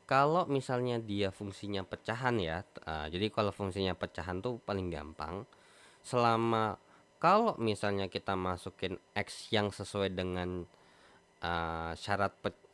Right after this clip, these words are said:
penyebut pecahannya, kayak misalnya nih, kita nggak boleh masukin nol. Tapi ternyata dia mintanya untuk ngecek di nol, sudah bisa dipastikan dia tidak kontinu ya, karena tidak terdefinisi.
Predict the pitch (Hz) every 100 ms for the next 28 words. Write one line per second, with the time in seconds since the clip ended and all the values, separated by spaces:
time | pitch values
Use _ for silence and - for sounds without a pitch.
0 | - 98 95 95 - - 117 135 208 135
1 | 87 107 - - 90 90 101 120 123 -
2 | - - _ - 131 160 131 104 104 117
3 | 107 - 104 78 110 107 80 - - -
4 | _ - 110 - 175 131 113 104 147 160
5 | 151 101 113 139 135 120 113 123 143 -
6 | - 120 110 143 - 104 - - 110 -
7 | 117 90 85 107 - - _ - 117 104
8 | 95 95 101 95 - 80 - - 127 117
9 | 92 107 147 - 107 92 85 - - 90
10 | 85 90 95 87 - 87 82 90 107 -
11 | - - 87 92 120 120 98 80 92 90
12 | 87 87 92 - 87